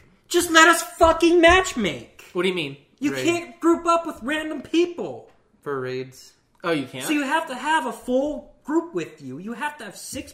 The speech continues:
Speaker 1: people going in there with you. You can't be by yourself going with five other random people. You have to actually make a group and go in there with six people. Fucking dumb choice.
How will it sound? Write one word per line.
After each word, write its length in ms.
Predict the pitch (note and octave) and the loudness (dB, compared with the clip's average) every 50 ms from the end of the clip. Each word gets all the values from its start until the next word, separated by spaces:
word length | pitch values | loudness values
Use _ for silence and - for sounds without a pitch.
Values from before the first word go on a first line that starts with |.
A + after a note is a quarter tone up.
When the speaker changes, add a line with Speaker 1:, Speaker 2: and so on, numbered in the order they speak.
| _ | _
Speaker 1:
people 320 | - - D4 C#4 - - F3 | -12 -12 -12 -12 -12 -14 -12
going 280 | E3 F3+ F3+ F#3 F#3+ F#3+ | -10 -8 -8 -6 -8 -8
in 100 | G3 F#3 | -10 -10
there 80 | E3 | -10
with 180 | C3+ B2+ A#2 - | -12 -12 -14 -14
you. 80 | C3 C3+ | -14 -16
You 60 | D3 | -12
can't 220 | - C4 B3+ B3+ | -10 -10 -10 -10
be 100 | - A3 | -10 -12
by 280 | F#3 E3 F#3 F#3 G#3 B3+ | -12 -8 -6 -4 -2 -2
yourself 540 | C4 C4 A#3+ - - G#3+ G3 F#3 F#3+ F#3 - | -4 -4 -8 -10 -10 -8 -6 -6 -8 -8 -8
going 300 | F#3+ F3+ F3 F3 E3+ D#3+ | -6 -6 -4 -4 -6 -8
with 140 | D3+ D#3 - | -10 -12 -12
five 360 | - G3 F3 F3+ F#3+ F#3 F#3 | -12 -10 -8 -6 -6 -6 -6
other 160 | F#3 E3 D#3+ | -6 -8 -8
random 260 | D#3 D3 C#3+ C3+ C3 | -8 -10 -12 -14 -16
people. 320 | B2+ D3 C3+ - B2+ A#2 - _ - _ _ | -16 -18 -18 -20 -20 -20 -20 _ -20 _ _
You 100 | - F#3 | -10 -8
have 200 | F#3+ G3 G#3+ - - | -8 -8 -8 -10 -12
to 100 | F#3 E3 - - _ _ - | -16 -16 -18 -20 _ _ -8
actually 540 | G3 G#3+ - - - - - A#3+ A3 G#3+ A3 - | -6 -6 -6 -6 -10 -14 -12 -12 -12 -12 -12 -12
make 260 | F#3 G3+ G#3 A3 G#3+ | -10 -8 -8 -8 -8
a 60 | A3 | -12
group 380 | E3+ - D#3 D3 C#3 - - - | -14 -10 -8 -8 -8 -8 -10 -14
and 100 | C3+ C#3 | -16 -14
go 120 | D3 C3+ C3 | -12 -12 -12
in 60 | C3 | -12
there 100 | B2+ B2+ | -14 -14
with 80 | A#2 A#2 | -14 -16
six 180 | - D3 - | -18 -20 -20
people. 340 | - - A#2+ - - - - - - - - _ _ _ | -20 -20 -20 -20 -20 -20 -20 -20 -20 -20 -20 _ _ _
Fucking 560 | - E4 F4 F4 - - F4 E4+ E4+ C4+ - - | 2 2 2 2 2 2 2 2 2 0 0 6
dumb 440 | - B3+ C#4+ D4+ D#4+ E4 E4 E4+ | 8 8 10 10 8 6 2 0
choice. 680 | - - - - A3+ G#3 F#3+ C#3+ A#2 - - - - - | -2 -4 0 4 4 4 4 4 0 -6 -12 -16 -16 -16